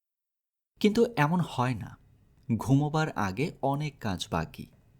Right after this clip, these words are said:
শিউলি অপেক্ষা করে আছে, সে আমার জন্য রেঁধে রাখবে।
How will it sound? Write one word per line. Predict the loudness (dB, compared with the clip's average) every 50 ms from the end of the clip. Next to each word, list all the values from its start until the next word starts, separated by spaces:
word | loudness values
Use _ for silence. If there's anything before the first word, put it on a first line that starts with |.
| _ _ _ _ -10
শিউলি | -8 -4 0 2 2 2 4 2 2
অপেক্ষা | 0 0 -2 -4 -6 -4 -6 -8
করে | -4 -2 -2 -2 0 -2
আছে, | -4 -6 -6 -8 -8 -8 -8 -10 _ _ _ _ _ _ _ -20 -20 _ -12
সে | -2 2 4 4 4
আমার | 4 2 0 -2
জন্য | -2 -2 -2 -2
রেঁধে | -2 -2 -2 -2 -2 -2 -2
রাখবে। | -2 -2 -4 -6 -10 -14 -18 -18